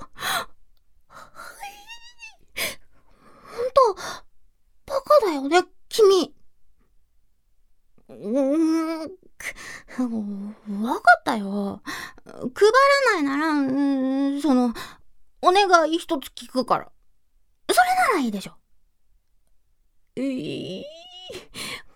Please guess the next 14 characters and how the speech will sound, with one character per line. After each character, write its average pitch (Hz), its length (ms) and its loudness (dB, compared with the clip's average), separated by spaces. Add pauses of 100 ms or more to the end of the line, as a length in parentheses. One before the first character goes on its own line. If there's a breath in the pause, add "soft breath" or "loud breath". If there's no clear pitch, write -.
も 240 200 -4
う - 100 -14
こ - 180 -14
い 311 100 -12
つ 320 140 -8
無 285 240 0
敵 - 100 -10 (240)
す - 120 -14 (340)
ぎ - 60 -8
て 392 100 -4
や 359 100 -4
だ。 359 60 -6 (420)
は 208 600 -6 (1200 loud breath)
あ、 277 100 2